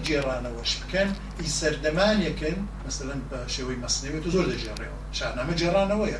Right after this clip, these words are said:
ئەو هەموو پاڵەوانانە. لە سەردەمی مدێرندا تۆ دەتوانی کەڵکی لێ وەرگری، بەڵام بە مەهەندیسی فکری تازەی ناسیۆنالیستی دەتەوە خوازی. لەو، لەو ڕەنگەیەوە. ئێستاش بە، ئە، ڕەنگەی شێعری وەک دووچاو دەکەی، شاعیرێک بێ بڵێ، «ئاوای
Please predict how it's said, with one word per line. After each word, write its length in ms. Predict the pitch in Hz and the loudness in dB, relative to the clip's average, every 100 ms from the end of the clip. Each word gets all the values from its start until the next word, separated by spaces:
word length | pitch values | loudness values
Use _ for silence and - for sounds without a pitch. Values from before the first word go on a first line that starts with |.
| - | -4
ئەو 120 | 262 - - | -6 -6 -6
هەموو 220 | 196 170 | -4 -2
پاڵەوانانە. 600 | 160 147 139 127 123 120 - - - - - | -2 0 -2 -4 -8 -8 -10 -12 -10 -10 -2
لە 80 | 190 - | 0 2
سەردەمی 500 | 196 175 190 185 190 180 | 2 2 0 2 0 0
مدێرندا 720 | 180 - 285 302 233 170 143 139 160 - - | -2 2 4 4 4 2 0 -2 -4 -8 -4
تۆ 60 | 240 240 | 2 4
دەتوانی 300 | 240 247 262 | 6 4 6
کەڵکی 280 | 262 254 233 214 | 4 2 0 4
لێ 80 | 214 | 4
وەرگری، 380 | 208 220 208 175 - - | 4 2 0 0 -2 0
بەڵام 260 | 185 202 190 | 4 4 6
بە 80 | 175 160 | 2 2
مەهەندیسی 560 | 135 143 135 139 - 196 | -2 -4 -2 -2 0 -2
فکری 300 | 196 196 175 160 | -4 -6 -6 -6
تازەی 340 | 151 131 143 156 | -4 -4 -2 -4
ناسیۆنالیستی 760 | 135 - 123 120 - - - - 131 113 - 135 | -4 -6 -8 -8 -6 -8 -8 -10 -8 -10 -10 -10
دەتەوە 240 | - 123 120 | -10 -10 -8
خوازی. 320 | - - - - - - - - - - - - - | -10 -10 -10 -10 -12 -12 -12 -12 -12 -12 -12 -12 -4
لەو، 120 | 170 156 151 | -4 -4 -4
لەو 120 | 160 | -4
ڕەنگەیەوە. 340 | 139 123 - - - - - - - | -4 -6 -10 -12 -12 -12 -10 -4 2
ئێستاش 340 | 214 254 247 - - 165 | 4 4 2 0 -6 -2
بە، 100 | 190 190 | -2 0
ئە، 80 | 190 170 170 165 165 | 0 0 -4 -2 0
ڕەنگەی 260 | 175 175 165 | 2 2 2
شێعری 200 | 165 170 | 2 0
وەک 100 | 160 160 | -2 -4
دووچاو 260 | 156 160 170 | -4 -2 -2
دەکەی، 240 | 185 220 226 - - | -2 -4 -4 -6 0
شاعیرێک 360 | 202 190 190 185 185 | 4 4 4 2 2
بێ 80 | 180 | 2
بڵێ، 140 | 175 185 | 2 2
«ئاوای 240 | 190 190 | 4 6